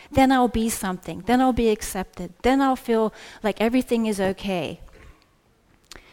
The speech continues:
And so many of us can fall into that trap so easily and so subtle, we don't realize it's happening. So the best thing, and then one of the things you realize is when you go to bed, you are still hungry, something is still lacking. All those things weren't what you were looking for.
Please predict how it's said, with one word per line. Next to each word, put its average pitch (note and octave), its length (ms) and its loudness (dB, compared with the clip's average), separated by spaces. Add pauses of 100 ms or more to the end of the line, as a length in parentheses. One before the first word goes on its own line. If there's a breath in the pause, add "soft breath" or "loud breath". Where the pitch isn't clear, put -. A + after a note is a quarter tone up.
(120 loud breath)
And G#3+ 120 -6
so B3 200 0
many A#3 300 2
of A3 200 0
us G3 240 2
can F#3+ 160 -6
fall G#3 320 2
into G#3 240 -2
that F3+ 240 -2
trap - 440 -2
so D#4 580 2
easily G3 560 -2
and F3+ 100 -6
so A3 280 -2
subtle, G3+ 520 -2
we G#3 80 0
don't A3 220 0
realize G3 540 0
it's F3+ 180 -10
happening. G#3 580 -10 (1300 loud breath)
So C4+ 460 4
the C4 100 -2
best D4 360 2
thing, A#3+ 240 2
and B3 260 2
then B3+ 100 4
one C4+ 140 6
of B3+ 80 2
the - 40 -4
things B3+ 220 2
you A#3 140 2
realize A#3 420 4
is G#3 140 0
when G#3+ 160 -2
you A#3+ 80 0
go A#3+ 160 4
to A3 80 4
bed, A#3 320 4
you D4 220 2
are A#3+ 140 0
still A#3 340 0
hungry, A#3+ 320 0
something G#3+ 500 -2
is G#3 120 -4
still G#3 260 -2
lacking. F#3 480 -2
All A#3+ 200 4
those C4 220 2
things A3+ 320 -6
weren't F#3+ 260 -4
what F#3+ 140 -4
you F#3 140 -2
were F3 80 -4
looking F3+ 340 -10
for. - 300 -14